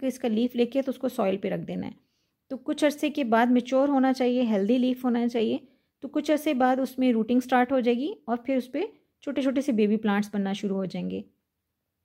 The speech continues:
लेकिन फ्रेंड्स, ये काफ़ी लॉन्ग प्रोसेस है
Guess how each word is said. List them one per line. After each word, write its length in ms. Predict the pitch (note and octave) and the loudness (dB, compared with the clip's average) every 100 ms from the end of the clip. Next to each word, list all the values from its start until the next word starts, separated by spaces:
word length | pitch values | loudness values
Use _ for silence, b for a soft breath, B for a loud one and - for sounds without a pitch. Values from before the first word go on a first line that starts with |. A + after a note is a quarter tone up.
| _ _ - | _ _ -4
लेकिन 240 | A3 A#3 | -2 0
फ्रेंड्स, 400 | B3 C4+ C#4 C#4+ | 2 2 2 0
ये 300 | B3+ C4 C4+ | -2 0 0
काफ़ी 540 | B3+ - A3+ B3+ B3+ B3+ - - | -2 -6 -6 -2 -2 -2 -6 -4
लॉन्ग 280 | G#3+ A#3 C4 | 2 2 2
प्रोसेस 480 | B3+ B3 B3+ B3+ | 0 0 -4 -4
है 200 | A#3 A#3+ | -2 -2